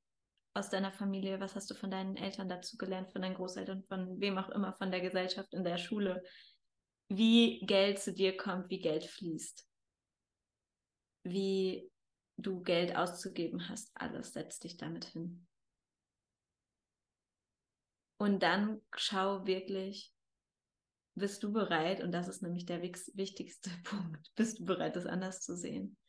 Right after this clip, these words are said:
Und was wäre eine neue Perspektive darauf? Kannst du, ist es deine tiefste Wahrheit, die du dir aufgeschrieben hast oder die du jetzt entdeckt hast? Oder gibt es eine Möglichkeit, das anders zu sehen? Und das ist der entscheidendste Punkt,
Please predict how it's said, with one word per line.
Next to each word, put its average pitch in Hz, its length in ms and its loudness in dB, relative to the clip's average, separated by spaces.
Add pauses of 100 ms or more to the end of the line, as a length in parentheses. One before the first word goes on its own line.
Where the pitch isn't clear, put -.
(320)
Und 190 140 0
was 180 240 -2
wäre 190 180 0
eine 185 480 -4
neue 175 300 -2
Perspektive 190 680 -8
darauf? - 400 -4 (1040)
Kannst - 380 -4
du, 202 440 -2 (680)
ist 208 160 0
es 202 100 -4
deine 180 240 2
tiefste 196 380 -4
Wahrheit, 226 420 -2 (840)
die 226 400 4
du 220 100 2
dir 220 180 10
aufgeschrieben 285 540 12
hast 320 240 8
oder 175 300 2
die 180 180 -4
du 185 100 -2
jetzt 185 440 -2 (380)
entdeckt 190 380 0
hast? - 280 -6
Oder 190 180 0
gibt 185 160 -4
es - 80 -6
eine 190 100 0
Möglichkeit, 190 540 -2
das - 120 -8
anders 190 320 -4
zu 220 120 -12
sehen? 175 220 -2
Und 175 100 2
das 185 200 -2
ist - 180 -8
der - 320 -4
entscheidendste - 600 -2
Punkt, 196 360 -6